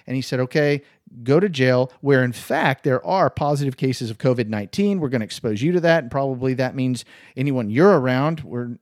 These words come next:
<clears throat> you're now going to come out of there, I guess, and go into, what, fourteen day of quarantine because you've been around inmates that have covid nineteen.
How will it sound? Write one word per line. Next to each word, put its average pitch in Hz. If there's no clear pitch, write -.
<clears throat> -
you're 147
now 139
going 135
to 123
come 131
out 123
of 117
there, 131
I 120
guess, 120
and 113
go 123
into, 117
what, 117
fourteen 135
day 131
of 113
quarantine 135
because 123
you've 123
been 120
around 117
inmates 143
that 107
have 120
covid 120
nineteen. 123